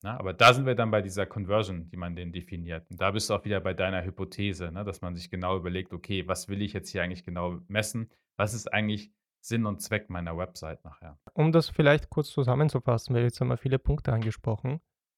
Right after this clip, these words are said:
Speaker 2: Also grundsätzlich ist es gut, einmal sich Gedanken zu machen, was will ich überhaupt messen? Weil einfach nur so Analytics einzubauen und mal schauen, was passiert, ist halt weniger gut. Also eben diese Conversion zu haben, also welches Ziel hat die Webseite? Ob das jetzt ist,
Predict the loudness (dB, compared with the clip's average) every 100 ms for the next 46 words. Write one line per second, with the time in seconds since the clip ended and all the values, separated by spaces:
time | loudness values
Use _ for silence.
0 | _ -4 -2 0 0 0 _ 0 0 0
1 | -4 -2 -2 -2 -4 0 -2 -2 -6 -2
2 | 2 4 4 2 -2 -8 -6 -4 -4 -4
3 | -4 0 0 0 -2 -4 -6 _ _ _
4 | -2 -2 0 -2 -2 -4 0 2 2 0
5 | -2 -2 -2 -4 -4 _ _ _ 0 2
6 | 2 0 -4 -2 -4 -2 -4 -4 -4 -4
7 | -4 -6 -8 -8 -6 -6 -4 -2 0 -2
8 | _ _ _ _ -4 -2 0 2 0 -2
9 | -4 -2 -2 -4 -6 -14 -10 -4 -2 -4
10 | _ _ _ _ _ _ -6 -6 -2 -2
11 | -2 -2 -2 -2 -2 -2 0 0 0 -2
12 | -2 -4 -4 -4 -2 0 2 0 -2 -2
13 | 0 -2 -2 -4 -4 -6 -8 _ -10 -8
14 | -8 -8 -6 -8 -4 -2 -2 -2 -4 -4
15 | -4 -4 -6 -4 -2 -2